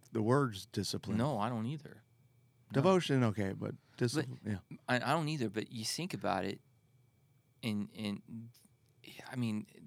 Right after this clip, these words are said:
Speaker 2: the whole entire New Testament, what can we actually give lo-, God
Speaker 1: Right.
Speaker 2: back except a disciplined life?
Speaker 1: Yeah.
Speaker 2: You know, of course we're gonna love others. If, if,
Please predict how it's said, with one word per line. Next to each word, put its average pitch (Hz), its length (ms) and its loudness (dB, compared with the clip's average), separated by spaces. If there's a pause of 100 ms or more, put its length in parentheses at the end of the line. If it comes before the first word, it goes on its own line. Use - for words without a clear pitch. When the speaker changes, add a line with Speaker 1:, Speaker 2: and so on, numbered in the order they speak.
(500)
Speaker 2:
the 123 120 -4
whole 135 340 0
entire 117 460 2
New 107 360 -2
Testament, 107 540 -2 (260)
what - 160 -6
can - 120 -12
we 113 140 -4
actually 113 380 -6
give 123 380 -6
lo-, 101 120 -8 (160)
God 139 520 -4 (300)
Speaker 1:
Right. 104 260 4
Speaker 2:
back 143 520 -2 (100)
except - 420 -4
a 107 40 -6
disciplined 98 580 -6
life? 82 320 -14
Speaker 1:
Yeah. 127 440 0 (1080)
Speaker 2:
You 101 80 -6
know, 110 360 -2
of 113 120 -6
course - 300 -4
we're 110 80 -4
gonna 98 200 -6
love 90 180 -6
others. 85 540 -8
If, 101 200 -8
if, - 300 -10